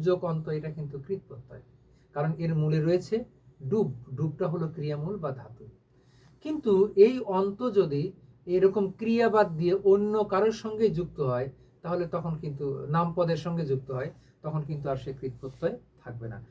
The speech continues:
সে তদ্ধিত প্রত্যয় হয়ে যাবে। প্রিয় শিক্ষার্থী, আশা করি এই আলোচনাটুকু আপনারা বুঝে ফেলেছেন। তো এখন আমরা একটু সামনে এগোবো আলোচনা নিয়ে, সেটা হলো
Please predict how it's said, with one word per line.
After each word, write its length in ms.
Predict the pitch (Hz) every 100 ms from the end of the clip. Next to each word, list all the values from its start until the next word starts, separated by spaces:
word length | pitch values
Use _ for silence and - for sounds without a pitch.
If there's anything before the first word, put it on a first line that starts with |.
| _
সে 160 | - 143 131
তদ্ধিত 280 | 135 135 143
প্রত্যয় 320 | - - 185
হয়ে 200 | 165 123
যাবে। 200 | 107 101 - - _ _
প্রিয় 160 | 175 196
শিক্ষার্থী, 440 | 196 - 208 -
আশা 380 | 208 - 165 226
করি 240 | 226 202 147 160 - - -
এই 200 | 156 170
আলোচনাটুকু 680 | 160 156 156 156 147 151 226
আপনারা 280 | 156 139 135
বুঝে 280 | 127 135 131
ফেলেছেন। 400 | - 117 - - - - - -
তো 40 | -
এখন 260 | 175 247 247
আমরা 400 | 190 190 165 151 160
একটু 320 | 196 - 208
সামনে 400 | - 180 180 196
এগোবো 380 | 185 165 156 135
আলোচনা 420 | 131 127 - 123
নিয়ে, 220 | 123 143 - - - _ _ _
সেটা 220 | 180 226
হলো 260 | 196 156